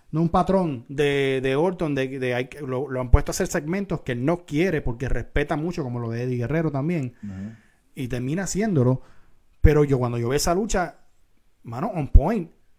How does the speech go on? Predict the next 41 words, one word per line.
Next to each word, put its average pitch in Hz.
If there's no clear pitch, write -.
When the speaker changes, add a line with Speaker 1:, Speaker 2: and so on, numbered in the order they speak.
Speaker 1:
el 147
selling, 143
el 147
porqué, 151
o -
sea, 147
no, 170
no 190
se 214
vio 208
nada 196
rookie 175
de 139
Orton 202
en 135
ese 185
entonces. 143
Speaker 2:
Ujú. 90
Speaker 1:
Nada, 180
nada. 160
Lo 170
único 233
que 214
tuve 208
que 208
criticar, 196
porque 147
cuando, 139
cuando 120
la 113
vemos 147
y 123
se -
acaba 156
la 180
lucha, 190
digo, 131
la 131
lucha 113
estuvo 180
perfecta 175